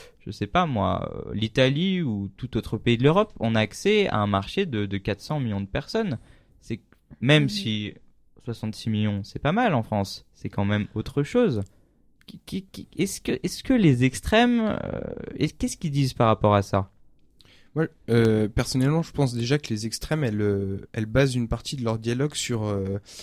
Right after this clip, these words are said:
Speaker 3: un constat, un postulat qui est assez faux à la base, c'est-à-dire de dire que, par exemple en France, que l'Europe nous prive énormément et que on est, euh,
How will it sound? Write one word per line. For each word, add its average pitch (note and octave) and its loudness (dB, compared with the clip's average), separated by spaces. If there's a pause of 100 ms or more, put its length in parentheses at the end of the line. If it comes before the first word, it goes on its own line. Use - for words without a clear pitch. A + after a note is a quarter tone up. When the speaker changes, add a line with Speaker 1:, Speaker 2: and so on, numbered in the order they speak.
(420)
Speaker 3:
un A2 -2
constat, B2 0
un G#2 -2
postulat A#2+ -4
qui C#3 -8
est G#2 -4
assez G#2+ -4
faux C#3+ 2
à G#2+ 0
la G2+ -2
base, C3+ -2
c'est-à-dire B2 -2
de A2+ -6
dire B2 -6
que, G2 -4 (420)
par A2 -2
exemple A2 -4
en G2+ -4
France, D#3 -4 (300)
que A#2 -2
l'Europe A2+ 0 (100)
nous A2 -6
prive C#3+ -2 (640)
énormément B2+ 0
et C#3 0
que A2+ -2
on A2+ -2
est, C#3+ 4
euh, A#2 4